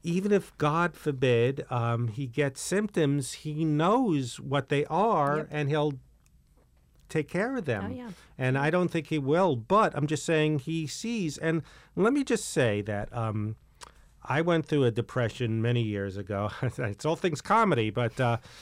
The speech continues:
Speaker 2: Yeah.
Speaker 1: and, and where I went to a place where I see why people, uh, take themselves out. Luckily, medication helped, and it was a depression. But when you go through that, you learn, don't judge anyone.
Speaker 2: No.
Speaker 1: When
Speaker 2: No.
Speaker 1: people go, I, I have a,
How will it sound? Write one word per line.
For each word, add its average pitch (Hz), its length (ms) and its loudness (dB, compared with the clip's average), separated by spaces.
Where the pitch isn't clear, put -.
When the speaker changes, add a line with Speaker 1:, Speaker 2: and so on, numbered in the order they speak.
Speaker 2:
Yeah. 196 80 -12
Speaker 1:
and, 151 560 4
and 147 320 2
where 156 140 6
I 170 80 4
went 185 220 2
to 175 100 2
a 156 60 4
place 139 480 0
where 127 180 0
I 135 200 0
see 139 280 -4
why 123 200 0
people, 117 680 -4
uh, 101 380 -8
take 120 240 -6
themselves 110 440 -8
out. 151 300 -2
Luckily, 147 400 0
medication 135 960 -2
helped, 135 460 -4
and 156 120 2
it 156 60 -2
was 160 180 -4
a 156 40 -8
depression. 151 580 -4
But 220 480 -2
when 135 120 2
you 131 120 2
go 220 200 4
through 175 220 0
that, 123 380 2
you 151 160 -4
learn, 147 580 0
don't 170 320 0
judge 143 500 0
anyone. 113 580 -2
Speaker 2:
No. 185 100 -8
Speaker 1:
When 165 120 2
Speaker 2:
No. 185 40 -4
Speaker 1:
people 214 280 0
go, 170 320 4
I, 165 240 2
I 165 140 2
have 170 180 2
a, - 80 -6